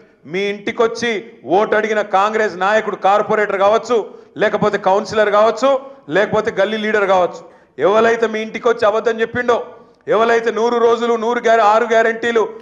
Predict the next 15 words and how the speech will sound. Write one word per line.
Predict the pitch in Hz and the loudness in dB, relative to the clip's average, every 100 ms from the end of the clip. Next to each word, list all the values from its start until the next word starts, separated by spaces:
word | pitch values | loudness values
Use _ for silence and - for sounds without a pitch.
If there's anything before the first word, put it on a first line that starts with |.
| - | -8
అని | 160 170 | -8 -2
నరికిండో, | 185 220 226 240 262 - - - 156 | -2 -2 0 2 0 -2 -12 -10 -2
వాన్ని | 175 190 | -2 -2
పట్టుకోవాలి. | 170 - 180 151 104 - - _ | -6 -2 0 0 -2 -10 -20 _
అధికారులతో | 143 180 202 202 202 202 | -8 -2 0 0 0 -2
మనకేం | 185 196 202 | -2 -2 -4
పని? | 202 214 214 - - _ _ _ 131 | -2 -4 -4 -14 -20 _ _ _ -8
అధికారులదేముంది? | 165 190 208 214 220 220 233 233 233 - - - | -6 0 0 2 2 0 -2 -6 -10 -14 -16 -2
వాళ్ళు | 180 190 | 0 2
గవర్నమెంట్ | 190 208 214 214 214 | 2 2 0 -2 0
పైసలు | 202 202 208 | 0 0 -2
ఇస్తే | 233 | -4
మీ | 220 | -2
ఖాతాలు | 196 185 208 175 | 0 0 0 -2
వేస్తారు. | 170 160 - | -4 -4 -4